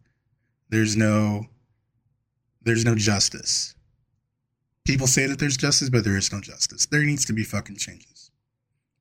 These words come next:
And we hope that there do, that there is some changes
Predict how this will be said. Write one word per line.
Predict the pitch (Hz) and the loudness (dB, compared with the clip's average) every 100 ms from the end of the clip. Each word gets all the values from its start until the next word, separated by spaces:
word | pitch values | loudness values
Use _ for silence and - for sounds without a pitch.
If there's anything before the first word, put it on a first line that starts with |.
| - | -4
And | 107 104 98 101 | 0 2 0 0
we | 107 | 2
hope | 110 - | 0 -2
that | 107 | -6
there | 104 95 | -4 -6
do, | 104 98 _ - | -10 -14 _ -6
that | 110 - _ - | -6 -6 _ -2
there | 113 110 | 0 2
is | - | 0
some | 104 | -4
changes | - 98 - - | -6 -10 -8 -6